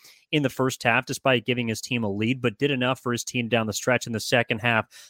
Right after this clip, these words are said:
to win that football game against the Vikings. And, you know, as, as we're recording this right now, I know Joe Burrow is, you know, is back to doing what he's doing. We'll see how Tyler Huntley plays for the Baltimore Ravens.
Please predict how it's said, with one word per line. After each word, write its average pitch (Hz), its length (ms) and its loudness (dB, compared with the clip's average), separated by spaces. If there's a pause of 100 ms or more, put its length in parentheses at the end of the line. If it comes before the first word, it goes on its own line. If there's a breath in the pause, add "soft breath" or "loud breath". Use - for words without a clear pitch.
to 127 120 2
win 127 260 6
that 123 300 2
football 110 400 4
game 107 320 -2
against 107 320 -2
the 104 80 -6
Vikings. 120 640 0 (420 loud breath)
And, 123 460 4 (160)
you 143 100 2
know, 113 140 6
as, 120 220 4
as 135 180 4
we're 135 80 2
recording 143 320 4
this 131 160 0
right 139 180 6
now, 131 280 4
I 127 60 4
know 120 180 4
Joe 117 220 4
Burrow 131 460 6
is, 120 460 -2
you 131 120 -6
know, 107 120 -2
is 110 100 -4 (140)
back 123 220 2
to - 80 -10
doing 120 240 2
what 101 80 -4
he's 127 180 0
doing. 131 400 0 (160)
We'll 113 100 0
see - 140 0
how 127 120 4
Tyler 117 360 -2
Huntley 143 280 2
plays 139 420 6
for 127 80 -2
the 113 60 2
Baltimore 120 440 4
Ravens. 131 560 4